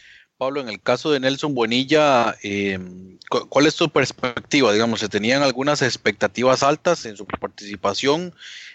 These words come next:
Eh, ¿cómo está su rendimiento de cara a lo que, bueno, yo me imagino que para Copa Oro sí estaría eventualmente fito, no, a no ser de que todavía Carlos de los Cobos quiera echarse un pulso con él, ¿verdad?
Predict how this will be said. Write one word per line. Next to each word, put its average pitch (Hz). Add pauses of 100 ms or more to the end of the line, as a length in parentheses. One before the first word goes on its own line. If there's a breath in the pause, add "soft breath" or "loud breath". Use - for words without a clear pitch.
(160)
Eh, 110
¿cómo 147
está 160
su 165
rendimiento 135
de 143
cara 143
a 170
lo 147
que, 110
bueno, 120
yo 104
me 139
imagino 147
que 131
para 98
Copa 131
Oro 156
sí -
estaría 131
eventualmente 113
fito, 131
no, 101 (140)
a 107
no 110
ser 120
de 131
que 113 (420 loud breath)
todavía 107
Carlos 131
de 135
los 117
Cobos 147
quiera 127
echarse 127
un 117
pulso 147
con 98
él, 139
¿verdad? 101